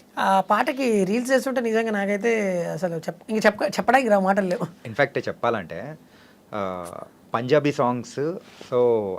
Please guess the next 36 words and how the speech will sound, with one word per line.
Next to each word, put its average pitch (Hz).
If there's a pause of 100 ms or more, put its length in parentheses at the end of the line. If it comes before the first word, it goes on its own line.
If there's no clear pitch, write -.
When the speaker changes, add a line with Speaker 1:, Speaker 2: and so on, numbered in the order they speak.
(100)
Speaker 2:
అది 120
వరల్డ్ 113
వైడ్ 117
ఎట్లా 117
వింటూ 107
ఉంటారో, 90
Speaker 1:
అవును. 160
Speaker 2:
మన 101
తెలుగు 135
ఫోక్ 123
సాంగ్స్ 117
అనేది 104
కూడా 117
వరల్డ్ 101
వైడ్ 107
బాగా 101
వింటుంటారు 101
తెలుసా? 175
Speaker 1:
అవును, 196
అవును. 185
Speaker 2:
So 110
ఆ 101
రికార్డు 113
అనేది 107
కూడా 110
Speaker 1:
అవును. 160
Speaker 2:
రీసెంట్ 113
టైమ్స్‌లో 101
మంచిగా 104
వింటున్నాడు. -
Speaker 1:
అవును. 180 (460)
Speaker 2:
ఆ, 98 (100)
అందులో 123
మీది 110
కూడా 117
ఒకటి 87